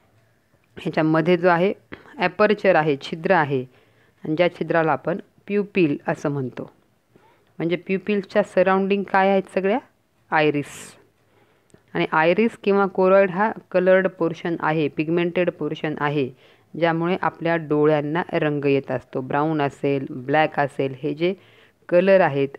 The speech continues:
these colors are due to the pigmentation on iris. Smooth muscles of iris help in regulating the size of pupil depending on intensity of light entering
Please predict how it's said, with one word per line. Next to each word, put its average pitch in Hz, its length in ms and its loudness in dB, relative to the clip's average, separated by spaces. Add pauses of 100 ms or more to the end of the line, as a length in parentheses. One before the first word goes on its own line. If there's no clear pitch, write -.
these 165 500 -2
colors 156 520 0
are 151 100 -2 (120)
due 143 120 -2 (100)
to 139 100 -4
the 160 140 2 (140)
pigmentation 139 800 -2 (140)
on 135 300 -2 (240)
iris. 131 560 -4 (1160)
Smooth 226 320 2
muscles 233 600 0
of - 80 0
iris 170 680 0
help 160 340 6 (260)
in 160 200 -2
regulating 170 760 0 (220)
the 143 100 -4 (120)
size 156 300 2
of - 240 -4
pupil 196 380 0 (460)
depending 160 540 -2
on 139 380 0 (240)
intensity 185 760 -2
of 185 200 -4
light 156 600 -2
entering 160 480 -2